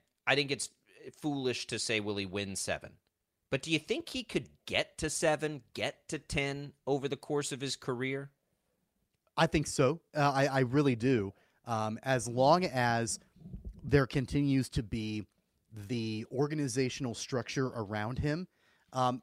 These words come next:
Speaker 2: but, I, you know, again, I think we've learned that you don't have to have,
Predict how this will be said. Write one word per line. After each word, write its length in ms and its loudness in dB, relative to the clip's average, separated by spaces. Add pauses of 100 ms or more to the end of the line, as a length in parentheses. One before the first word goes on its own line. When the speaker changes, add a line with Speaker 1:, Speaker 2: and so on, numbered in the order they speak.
(140)
Speaker 2:
but, 180 4
I, 60 4
you 180 0
know, 140 6
again, 220 4
I 40 2
think 240 -2
we've 220 0
learned 500 -2 (320)
that 360 2 (100)
you 320 0
don't 180 6
have 300 0
to 100 0
have, 480 2